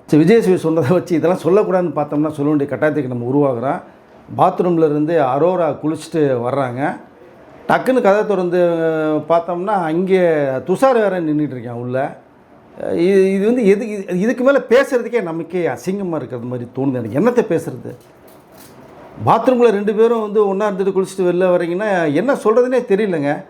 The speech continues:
அதுதான் விஜய் சேதுபதி நேத்து வந்து மைல்டா ஒரு விஷயத்தை அட்டாக் பண்ணியிருக்காரு நேத்து. "உங்களுக்கு ஏ சி ப்ராப்ளமா, இன்னும் வசதி வாய்ப்புகள் வேணுமா ரெண்டு பேருக்கும்? சொல்லுங்க, பண்றேன்"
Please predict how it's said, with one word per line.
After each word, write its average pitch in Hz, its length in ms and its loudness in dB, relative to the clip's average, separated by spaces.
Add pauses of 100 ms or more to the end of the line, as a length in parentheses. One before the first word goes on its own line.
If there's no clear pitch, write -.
(220)
அதுதான் 226 280 4
விஜய் 220 220 2
சேதுபதி 180 320 -4
நேத்து 175 360 -6
வந்து 196 80 -4
மைல்டா 202 380 0
ஒரு 196 100 2
விஷயத்தை 160 340 -4
அட்டாக் 170 280 -8
பண்ணியிருக்காரு 123 300 -4
நேத்து. 107 320 -12 (600)
"உங்களுக்கு 151 420 4
ஏ 185 100 4
சி 175 220 -4
ப்ராப்ளமா, 143 440 -2
இன்னும் 165 220 0
வசதி 175 320 0
வாய்ப்புகள் 135 360 -4
வேணுமா 139 240 -2
ரெண்டு 143 200 -2
பேருக்கும்? 143 340 0
சொல்லுங்க, 156 280 0
பண்றேன்" 143 460 0